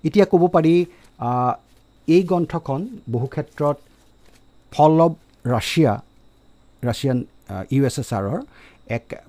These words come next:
প্ৰফেটিক বৰ্ণন সদৃশো আৰু সেই কথাখিনি লেখকে খুব সুন্দৰভাৱে লিখিছে আৰু পাঠকে পঢ়িলে সেই ধৰণৰ চিৰিয়াছ টিকা টিপ্পনীৰো সোৱাদ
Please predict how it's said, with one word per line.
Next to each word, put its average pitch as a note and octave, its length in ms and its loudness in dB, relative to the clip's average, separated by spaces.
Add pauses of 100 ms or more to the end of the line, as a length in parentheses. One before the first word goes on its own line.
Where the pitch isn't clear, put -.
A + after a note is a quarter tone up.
প্ৰফেটিক C3+ 540 -4
বৰ্ণন G#2+ 480 2
সদৃশো F#2+ 460 -8 (320)
আৰু A#2 220 -4
সেই C#3+ 460 0 (140)
কথাখিনি C#3+ 600 2
লেখকে B2+ 600 -2 (1000)
খুব D3+ 180 2
সুন্দৰভাৱে B2 500 4
লিখিছে A2 440 -4 (260)
আৰু B2+ 120 -2
পাঠকে D3+ 400 -2
পঢ়িলে D3 520 0 (480)
সেই F3 140 6
ধৰণৰ D#3 380 4
চিৰিয়াছ C3 640 -2
টিকা C3 240 -4
টিপ্পনীৰো A#2+ 600 -2
সোৱাদ G#2 180 -2